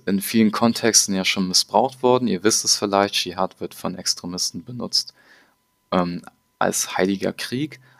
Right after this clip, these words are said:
Aber eigentlich ist diese Bedeutung falsch, denn, ähm, Dschihad bedeutet in erster Linie erstmal eine Anstrengung für Gott. Das ist nicht gemeint, dass man damit in den Krieg ziehen soll. Man kann es so interpretieren, wenn man möchte.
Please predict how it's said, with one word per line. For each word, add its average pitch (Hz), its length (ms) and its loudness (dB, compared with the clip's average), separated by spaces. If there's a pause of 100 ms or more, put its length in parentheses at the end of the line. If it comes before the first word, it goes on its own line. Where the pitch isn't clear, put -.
Aber 95 240 4
eigentlich 127 380 2
ist - 140 -2
diese 110 180 -6
Bedeutung 104 340 -2
falsch, 120 440 2 (460)
denn, 98 340 4
ähm, 90 520 2 (440)
Dschihad 98 360 0
bedeutet - 420 0
in 98 120 -2
erster 104 280 2
Linie 98 280 -4
erstmal - 340 -2
eine 98 240 0
Anstrengung 90 580 0
für - 160 -12
Gott. 92 380 -2 (180)
Das - 220 -2
ist - 240 0
nicht 110 480 -2
gemeint, 87 480 -6
dass - 180 -6
man 90 120 -8
damit 87 280 -8
in 95 60 -10
den 92 100 -10
Krieg - 260 -14
ziehen 90 300 -4
soll. 107 300 -2 (360)
Man 90 160 -6
kann 151 280 0
es - 180 0
so - 140 -4
interpretieren, - 680 -4
wenn 90 120 -6
man 90 160 -6
möchte. 110 400 -2